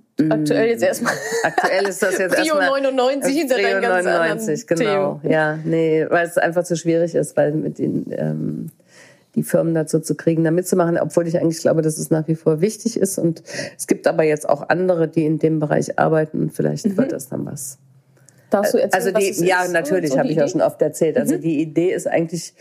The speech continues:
Speaker 1: nur, und wenn's jemand machen will, ist er herzlich <laughs> eingeladen.
Speaker 2: <laughs> Ideen sind erstmal nichts wert.
Speaker 1: Genau,
Speaker 2: <laughs>
Speaker 1: die Idee ist eigentlich nur, ähm,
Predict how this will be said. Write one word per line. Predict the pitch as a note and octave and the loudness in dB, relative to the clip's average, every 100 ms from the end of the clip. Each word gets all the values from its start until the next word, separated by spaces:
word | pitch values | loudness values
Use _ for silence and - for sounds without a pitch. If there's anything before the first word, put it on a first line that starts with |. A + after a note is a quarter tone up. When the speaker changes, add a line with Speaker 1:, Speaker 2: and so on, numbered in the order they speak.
| - - - | -20 -18 -2
Speaker 1:
nur, | F3 F#3+ G3+ | 2 2 2
und | E3 D3+ | 0 0
wenn's | D3 D#3 - | -2 -2 -2
jemand | D#3 D3+ D3+ | 0 0 0
machen | D3+ F3 D#3+ | 0 -2 0
will, | D#3 | -2
ist | D#3 D#3+ | -2 -2
er | |
herzlich | D#3 - - E3 - | -2 -2 -4 -2 -2
<laughs> | E3 | 0
eingeladen. | A3+ F#3+ C#3+ D3 A3+ | -2 0 0 0 0
Speaker 2:
<laughs> | A3+ - G#3+ G#3 - - | -2 0 0 0 -2 -2
Ideen | - C#4+ | 0 0
sind | C#4 | 2
erstmal | A3+ A#3+ G#3+ | 0 0 0
nichts | G#3 - E3 | -2 -6 0
wert. | F3 F3 G3 | 2 2 2
Speaker 1:
Genau, | F#3 E3+ E3+ | 2 2 2
Speaker 2:
<laughs> | E3 C#4+ D4+ | 2 0 0
Speaker 1:
die | - | 0
Idee | F3 F#3+ G#3 | 2 2 0
ist | G#3 | 2
eigentlich | - F#3+ F#3+ F#3 | 0 0 -4 0
nur, | F#3+ F#3 - | 2 2 2
ähm, | E3+ E3+ E3 D#3+ | 0 0 -4 -4